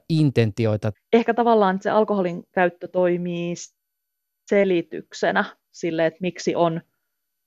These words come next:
Speaker 2: miksi on lyönyt toista, miksi on suuttunut, miksi on tehnyt jo-, miksi on sanonut pahasti, miksi on tehnyt jotain asioita, mutta se ei kuitenkaan vapauta siitä vastuusta.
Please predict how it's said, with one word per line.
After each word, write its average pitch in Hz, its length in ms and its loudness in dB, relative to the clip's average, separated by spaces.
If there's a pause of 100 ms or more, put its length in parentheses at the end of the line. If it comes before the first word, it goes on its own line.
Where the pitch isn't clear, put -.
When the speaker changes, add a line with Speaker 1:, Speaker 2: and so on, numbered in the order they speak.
(220)
Speaker 2:
miksi 208 360 2
on 180 360 4
lyönyt 165 460 4
toista, 147 440 0 (220)
miksi 185 400 -6
on 165 200 -6
suuttunut, 180 760 0
miksi 165 360 -4
on 165 120 0 (140)
tehnyt 175 360 2
jo-, - 140 0
miksi 196 240 0
on 185 80 -2
sanonut 180 460 2
pahasti, 139 360 -6
miksi 156 300 -8
on 160 100 -6
tehnyt 196 360 4
jotain 127 340 0
asioita, 147 600 -2 (680)
mutta 165 300 0
se 180 120 4
ei 175 140 8
kuitenkaan 165 480 4
vapauta 160 460 4
siitä 208 340 0
vastuusta. - 600 -2